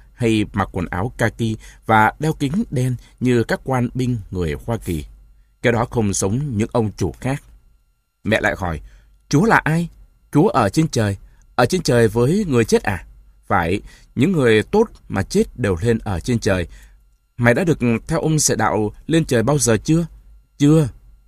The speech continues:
Thảo Nhìa vừa nói vừa nhìn mẹ. Thảo Nhìa đã kể cho mẹ nghe đến đâu rồi nhỉ? Thảo Nhìa đã kể đến chỗ từ khi mình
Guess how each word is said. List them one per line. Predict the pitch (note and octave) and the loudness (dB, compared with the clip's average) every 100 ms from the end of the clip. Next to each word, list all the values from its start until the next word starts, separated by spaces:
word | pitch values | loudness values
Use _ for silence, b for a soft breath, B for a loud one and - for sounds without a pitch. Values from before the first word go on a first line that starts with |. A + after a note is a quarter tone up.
| _ _ - | _ _ -8
Thảo | G#2+ G2 | -4 -2
Nhìa | G2 G2 | -2 -2
vừa | F2+ - F#2 | -4 -2 -4
nói | G2 G2 D3+ F3+ | -4 -6 -6 -6
vừa | G2 F2+ | -4 -4
nhìn | - F2+ - | -4 -6 -6
mẹ. | E2+ - b b b | -8 -8 b b b
Thảo | C3+ | 0
Nhìa | A#2 B2 | 2 0
đã | F#3 - | -2 -2
kể | A2 | -2
cho | F2 E3+ | 0 -4
mẹ | C#3 F#2 - | -4 -6 -6
nghe | C3+ C3+ | -6 -4
đến | A#2+ D3+ F#3+ - | -2 -2 -4 -4
đâu | C#3 C3+ | -6 -4
rồi | - F2+ | -4 -4
nhỉ? | - E2 C#2 b b b - | -4 -6 -8 b b b -2
Thảo | B2 | 0
Nhìa | A#2+ A#2 | 0 0
đã | D3+ - | -2 -2
kể | G#2+ | -2
đến | F#2 A2+ | -2 -4
chỗ | C#3 C3 D#3+ D#3 - B B | -2 0 2 0 -2 B B
từ | A2+ | 0
khi | G2 D3+ D3 - - - | 2 4 4 2 -8 -8
mình | A#2 A#2 A2 | 0 2 2